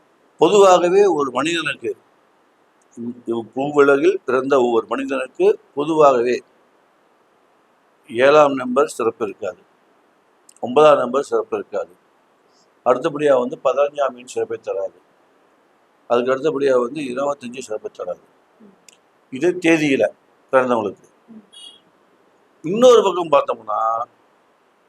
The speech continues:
நாற்பத்தாறு, நாற்பத்தொன்பது அறவே சிறப்பை தராது. சரியாமா? சார், இதெல்லாம் சிறப்பு தராது அப்படிங்கிறீங்க.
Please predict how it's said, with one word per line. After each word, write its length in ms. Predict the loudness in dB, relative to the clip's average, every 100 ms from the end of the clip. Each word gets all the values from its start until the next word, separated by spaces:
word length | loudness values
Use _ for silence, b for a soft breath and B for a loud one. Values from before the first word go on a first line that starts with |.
| _ _
நாற்பத்தாறு, 840 | 2 2 2 -2 -4 2 4 4 2
நாற்பத்தொன்பது 920 | -4 -2 -4 -4 -8 -4 -2 2 4
அறவே 560 | 4 2 -4 -4 -4
சிறப்பை 300 | -4 -6 -6
தராது. 420 | -8 -8 -8 -10 _ _ _ _ _ _ _ _ _ _ _ _ _ -12
சரியாமா? 420 | -6 -4 -4 -6 -10 _ _ _ _ _
சார், 320 | -4 -2 -2 -6 _ _ _ _ _ _ _
இதெல்லாம் 320 | -4 0 2
சிறப்பு 340 | 2 0 0 0
தராது 420 | 4 4 4 2 0
அப்படிங்கிறீங்க. 600 | -2 -4 -6 -6 -6